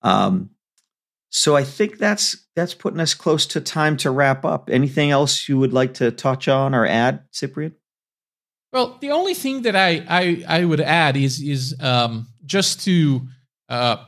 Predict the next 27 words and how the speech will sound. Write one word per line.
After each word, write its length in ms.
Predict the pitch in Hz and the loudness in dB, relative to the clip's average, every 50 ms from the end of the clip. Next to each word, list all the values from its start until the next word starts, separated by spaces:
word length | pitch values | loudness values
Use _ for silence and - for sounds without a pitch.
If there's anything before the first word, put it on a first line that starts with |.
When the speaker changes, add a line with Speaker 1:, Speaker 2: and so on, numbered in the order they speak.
| _ _ _ _ | _ _ _ _
Speaker 2:
kind 220 | 185 185 190 180 165 | 0 0 2 2 2
of, 200 | 143 127 127 131 | 2 2 0 0
uh, 240 | 131 123 110 127 - - | 0 0 -2 -2 -6 -8
coin 380 | - 202 196 196 190 180 165 | -2 0 2 4 4 4 2
a 100 | - 143 | 2 0
term 540 | 131 - - - 170 165 170 170 170 165 160 | -4 -6 -4 0 2 4 4 4 4 2 2
that, 260 | 139 135 131 127 131 | 0 0 -2 -4 -4
that 240 | 127 131 123 127 135 | -6 -6 -6 -4 -4
our 180 | 147 156 160 147 | -2 0 0 0
listeners 760 | 139 131 151 180 185 - 220 196 190 160 143 139 139 139 - - - - _ _ | 0 0 0 0 0 0 0 0 2 2 2 0 0 -2 -6 -12 -20 -20 _ _
probably 480 | 165 160 170 175 180 180 160 151 147 135 | 2 2 2 2 2 0 0 -2 -2 -2
have, 340 | 131 147 139 123 - - 143 147 - | 0 0 0 0 0 -4 -8 -10 -10
have 220 | _ - 139 123 131 | _ -4 -4 -4 -4
heard, 420 | - - 135 139 175 202 233 - - - - _ _ _ _ _ _ _ | -2 0 2 4 4 2 0 -2 -8 -18 -20 _ _ _ _ _ _ _
uh, 100 | 147 139 - | -6 -2 0
especially 520 | 147 147 - - 170 170 - 185 175 165 | 0 0 0 0 0 0 2 2 2 4
the 80 | 147 143 | 4 4
ones 340 | 131 139 143 147 139 143 - | 4 2 2 2 0 -2 -4
who 180 | - 143 135 | -6 -6 -6
have 240 | 123 - 127 123 123 | -4 -4 -2 -2 0
already 360 | 139 143 151 147 147 135 127 | 0 0 0 2 0 0 -2
some 260 | 127 127 131 127 127 127 | -2 -4 -4 -4 -2 0
ongoing 440 | 135 143 156 143 151 143 139 131 131 | 0 2 2 2 2 2 2 0 0
interest 500 | 139 139 147 139 - 170 160 - - - | 2 0 0 0 0 -4 -4 -4 -6 -8
with 160 | 110 - - | -10 -12 -12
quantum 380 | - - 147 127 127 131 135 120 | -6 -2 -2 -2 0 -2 -6 -8
computing. 580 | 131 120 110 - - 127 127 175 220 - - | -10 -10 -12 -8 -4 -2 0 0 0 -2 -4